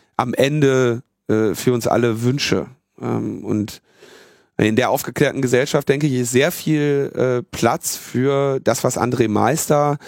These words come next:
äh, so schön auch, glaub ich, hier bei Logbuch Netzpolitik gena-, unter anderem eben nennt, Journalismus mit Haltung. Ja, also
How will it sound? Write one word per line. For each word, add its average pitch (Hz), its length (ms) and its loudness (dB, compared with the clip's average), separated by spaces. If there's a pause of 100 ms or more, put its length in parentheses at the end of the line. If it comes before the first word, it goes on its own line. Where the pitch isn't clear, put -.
(400)
äh, 123 400 2
so 127 200 0
schön 139 360 0
auch, - 180 -2
glaub 127 140 2
ich, 123 140 -6 (320)
hier - 180 0
bei 127 100 2
Logbuch 120 300 0
Netzpolitik 127 460 0
gena-, 117 280 2 (500)
unter 143 280 2
anderem 135 260 2 (300)
eben 127 160 4
nennt, 127 180 2 (240)
Journalismus 147 1000 0 (140)
mit - 320 2
Haltung. 143 600 -4 (1080)
Ja, 123 220 2
also 120 400 2